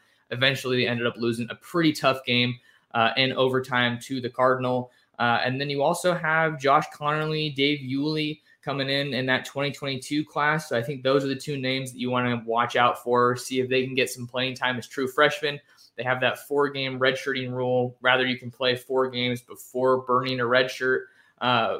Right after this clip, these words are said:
in, in any season. Um, so I think that Connerly comes to Oregon with as much hype as, as we've ever seen,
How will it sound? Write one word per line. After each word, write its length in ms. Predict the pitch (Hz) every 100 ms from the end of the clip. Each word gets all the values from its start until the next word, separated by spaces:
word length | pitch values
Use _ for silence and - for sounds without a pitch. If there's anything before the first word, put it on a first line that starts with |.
| -
in, 140 | 127
in 200 | 117 120
any 320 | 117 123 127 123
season. 640 | - 135 139 135 135 139 _ _ _
Um, 500 | 120 123 113 110 107 -
so 160 | 135
I 120 | 123
think 340 | 127 135 135 123
that 300 | 123 120 - - _ _
Connerly 560 | 147 151 156 156 156 -
comes 280 | 135 151 -
to 80 | 120
Oregon 440 | 139 156 160 156
with 220 | 135 127
as 180 | 123 113
much 240 | 120 131
hype 340 | - 123 156 -
as, 340 | 123 123 120 -
as 220 | 117 120
we've 380 | 120 127 127 127
ever 240 | 131 160
seen, 460 | - 196 247 143